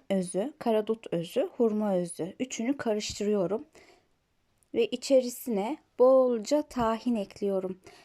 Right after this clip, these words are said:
Yalnız tahini biraz fazla kullanın. Çünkü tadı çok keskin ve ferli oluyor. Ee, tadının çok keskin olmaması için tahini bol kullanın derim.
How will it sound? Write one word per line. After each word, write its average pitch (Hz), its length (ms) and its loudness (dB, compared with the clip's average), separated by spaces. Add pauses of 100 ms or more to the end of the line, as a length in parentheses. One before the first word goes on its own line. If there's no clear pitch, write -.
(100)
Yalnız 277 280 0
tahini 277 520 0
biraz 269 300 -2
fazla 240 440 0
kullanın. 233 580 0
Çünkü 247 360 -2
tadı 240 280 -2
çok 254 280 -6
keskin 262 400 -4
ve 254 80 0
ferli 208 460 0
oluyor. 196 420 0 (560)
Ee, 214 480 4
tadının 269 400 2
çok 285 240 -2
keskin 277 480 0
olmaması 233 680 0
için 247 340 0
tahini 247 580 0
bol 240 160 0
kullanın 233 560 2
derim. 190 260 0